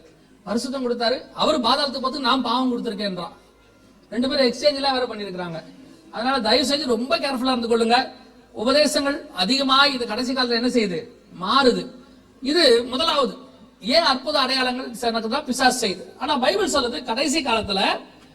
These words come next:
வானத்துல இருந்து அக்னி என்ன செய்ய போறாங்களா? இறக்க போறாங்க. பாருங்க, இதுக்கு பேரு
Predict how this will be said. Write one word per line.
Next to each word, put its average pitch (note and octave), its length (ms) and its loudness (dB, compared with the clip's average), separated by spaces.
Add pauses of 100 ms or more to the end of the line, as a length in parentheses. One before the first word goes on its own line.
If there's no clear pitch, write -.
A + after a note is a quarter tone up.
(160)
வானத்துல D4+ 360 2
இருந்து D4+ 200 0
அக்னி B3+ 220 -2
என்ன C#4 220 -2
செய்ய C4 200 4
போறாங்களா? A#3+ 400 2 (420)
இறக்க G#3+ 260 2
போறாங்க. F#3+ 360 0
பாருங்க, A#3+ 360 4
இதுக்கு A3+ 260 0
பேரு B3+ 480 4